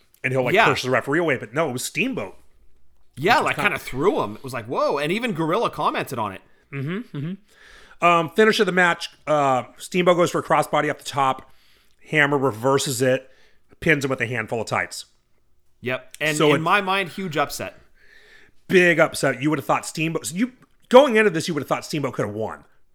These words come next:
Speaker 1: for sure.
Speaker 2: Going into this, I thought that they were gonna angle for a WrestleMania three rematch, because you had the Hogan
Speaker 1: Right.
Speaker 2: Andre rematch. The other big match of WrestleMania three was Ricky Steamboat and Macho Man Savage.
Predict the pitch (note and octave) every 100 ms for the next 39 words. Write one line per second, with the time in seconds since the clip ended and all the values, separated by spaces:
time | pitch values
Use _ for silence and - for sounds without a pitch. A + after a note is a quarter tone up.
0 | _ - - B2+ C#3 G#3 F#3 A3+ C4 F3
1 | D3 D3 D3 F#3 A#3 F3+ D3+ C#3 C#3 B2+
2 | C#3+ C#3+ C#3 C3+ B2 C#3+ - C#3 C#3 C3
3 | A#2+ C#3 A2 F3 F#3 F2+ - - _ _
4 | D3+ D#3 D3+ D3 D#3+ F3+ D#3+ D#3 E3+ D#3+
5 | C#3 F#3+ F#3+ E3 C3 B2 A2+ G#2+ A2+ -
6 | - _ _ - C3+ D#3+ G#3+ D#3+ C3 C#3
7 | C3 C3+ A2+ C3 - B2+ A#2+ A2+ A2+ B2
8 | A#2+ A2+ G#2+ C3 B2 A2 C#3 A#2+ A#2+ A#2+
9 | G#2 A#2 A2+ A#2 - A2+ G2+ - G#3 C#3+
10 | -